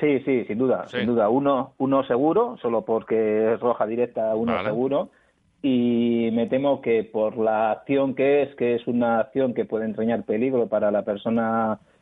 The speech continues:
Speaker 1: a la que le haces el placaje, eh, en rugby se cuidan mucho estas cosas, lo de las sanciones peligrosas, y, mm, quizás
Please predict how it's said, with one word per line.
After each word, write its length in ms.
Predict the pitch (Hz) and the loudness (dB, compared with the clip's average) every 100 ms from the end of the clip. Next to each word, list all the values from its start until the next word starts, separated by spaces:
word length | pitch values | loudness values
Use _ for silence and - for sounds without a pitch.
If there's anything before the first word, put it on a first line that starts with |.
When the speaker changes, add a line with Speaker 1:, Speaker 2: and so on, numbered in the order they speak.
| _ | _
Speaker 1:
a 40 | - | -2
la 140 | 107 | -2
que 100 | - | 0
le 260 | 113 113 110 | 0 0 -2
haces 200 | 117 120 | -2 -4
el 100 | 107 | -4
placaje, 600 | 110 113 135 - 160 - _ | -2 0 0 0 -6 -6 _
eh, 800 | 113 104 104 104 104 101 101 101 101 | -8 -4 -2 0 0 0 0 -2 -4
en 140 | - 104 | -6 -2
rugby 260 | 120 120 | -2 -2
se 380 | 113 110 110 107 | -2 -2 0 0
cuidan 260 | 101 123 117 | 0 0 0
mucho 220 | 123 120 | 0 -4
estas 240 | 117 110 - | -2 -2 -2
cosas, 320 | 131 170 156 | -2 0 0
lo 140 | 120 | -2
de 400 | 110 107 107 104 | -2 -2 0 0
las 140 | 107 104 | -2 -2
sanciones 420 | 101 120 113 110 | -4 -4 -4 -4
peligrosas, 480 | - 107 113 127 156 | -4 -2 -2 -2 -4
y, 260 | 110 101 98 - - - - _ _ | -4 -6 -6 -10 -20 -20 -20 _ _
mm, 460 | - 113 - 233 110 | -6 -4 0 -2 -2
quizás 300 | - 120 151 | -4 0 0